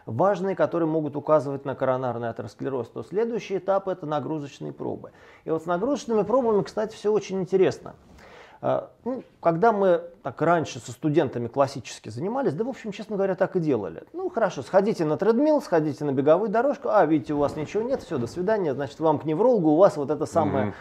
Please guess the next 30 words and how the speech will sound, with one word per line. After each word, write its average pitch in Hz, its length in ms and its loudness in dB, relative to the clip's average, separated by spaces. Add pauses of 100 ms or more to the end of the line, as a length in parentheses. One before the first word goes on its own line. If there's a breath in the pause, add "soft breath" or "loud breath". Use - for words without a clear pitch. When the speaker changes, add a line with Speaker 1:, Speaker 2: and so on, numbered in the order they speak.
(140 loud breath)
Speaker 1:
торакалгия 180 800 8
вертеброгенная. 127 1200 2 (180)
Прям 139 180 2
Speaker 2:
Да. 127 40 -2
Speaker 1:
мне 131 100 -2
напомнил, 135 440 2
кстати, 110 300 -10
я 117 100 -6
первый 156 340 -4
в 107 60 -6
жизни 117 260 -6
свой 117 240 -6
диагноз 151 460 0
на 120 80 -8
четвёртом 117 400 -8
курсе 165 260 -8
на 117 100 -6
практике 135 480 -4 (400 loud breath)
написал 117 500 -2
в - 80 -20
приёмном 120 340 -4
отделении 123 480 -4
двадцать 117 260 -8
четвёртой 110 300 -12
больницы, 123 460 -6 (260 soft breath)
звучал: 117 440 -6
"Вертеброгенная 135 960 0
люмбоишалгия". 123 1120 -2
Speaker 2:
Да, 65 160 -8
да, 127 140 -12